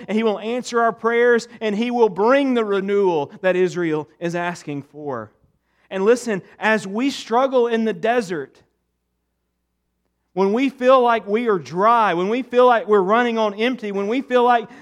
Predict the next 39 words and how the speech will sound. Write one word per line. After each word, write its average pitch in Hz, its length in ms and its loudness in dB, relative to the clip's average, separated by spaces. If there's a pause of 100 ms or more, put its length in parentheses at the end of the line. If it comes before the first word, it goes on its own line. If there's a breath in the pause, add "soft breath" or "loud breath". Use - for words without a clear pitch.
(100)
man, 247 260 0
there's 233 240 0
just 240 240 -8 (220 loud breath)
nowhere 254 460 4
else 254 260 -4
to 226 100 -2
go, 233 460 -2 (160 loud breath)
we're 208 100 2
praying, 247 540 -2
"Lord, 240 320 2
would 226 240 -8
you 247 120 -10
come 247 380 -6
through? 240 320 -8
Lord, 247 280 -2
would 226 140 -10
you 233 120 -10
break 247 340 -6
through?" 233 560 -8 (840)
We 233 140 0
need 262 160 -2
to 240 80 -2
for-, 214 320 -8
we 226 140 -4
don't 254 180 0
need 247 180 -4
to 240 80 -2
forget 214 440 -8
that 208 260 -8
in 254 240 -2
those 254 300 -2
times, 247 460 -2
in 233 60 -2
those 226 180 -2
very 247 280 -4
times, 233 340 -8 (200 soft breath)
we 233 200 -4
still 233 680 0
need 226 440 -8